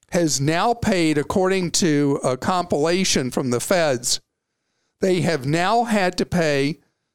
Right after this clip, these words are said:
six point two billion dollars just over the last six years. And I saw a New York Times piece, they've now paid a total of twenty billion dollars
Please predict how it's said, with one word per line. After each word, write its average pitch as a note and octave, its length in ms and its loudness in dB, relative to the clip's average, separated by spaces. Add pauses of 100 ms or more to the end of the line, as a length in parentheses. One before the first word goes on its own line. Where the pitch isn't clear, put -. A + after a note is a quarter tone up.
six - 540 0
point F#3+ 440 0 (120)
two B3 680 0
billion G#3 500 0
dollars C#3 720 0 (920)
just G#3+ 320 0
over F#3+ 220 2
the D#3+ 100 0
last D3+ 360 0
six - 560 0
years. B2+ 500 0 (460)
And E3+ 280 0
I D3 160 0
saw A3 300 0
a E3+ 80 -2
New F3+ 100 0
York F3+ 260 0
Times G#3 400 0
piece, E3 360 0 (260)
they've E3 200 0
now G3+ 280 0
paid G3+ 260 0
a E3 80 0
total F3 500 0
of D#3 280 -2
twenty A#3+ 760 -2 (280)
billion A3 600 0
dollars C3+ 720 0